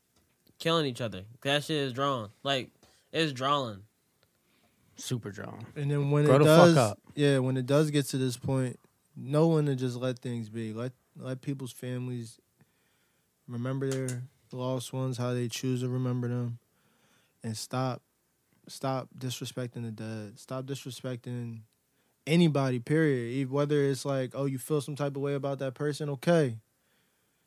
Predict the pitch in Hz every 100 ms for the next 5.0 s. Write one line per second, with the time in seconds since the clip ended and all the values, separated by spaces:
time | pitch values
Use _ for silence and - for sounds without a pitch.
0 | _ _ _ _ _ _ _ _ _ 127
1 | 117 139 120 135 151 151 143 160 160 147
2 | 135 143 139 131 131 135 131 143 135 131
3 | 131 143 151 143 139 131 143 135 131 131
4 | 127 131 - 135 135 139 131 127 123 120